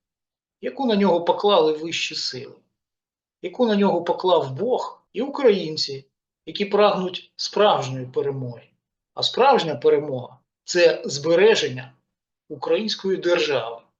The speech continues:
і збереження українського народу, і збереження хоча б тих земель українських,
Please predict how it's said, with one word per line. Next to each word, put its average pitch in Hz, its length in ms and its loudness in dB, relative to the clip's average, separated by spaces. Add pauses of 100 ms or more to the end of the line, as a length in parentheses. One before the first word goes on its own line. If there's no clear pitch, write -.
(880)
і 170 480 -2
збереження 156 1000 2 (260)
українського 208 680 0
народу, 160 560 2 (420)
і 160 60 -10
збереження 196 560 4
хоча 180 320 0
б 180 200 -6
тих - 400 -8 (340)
земель 175 580 -2 (240)
українських, 156 880 -2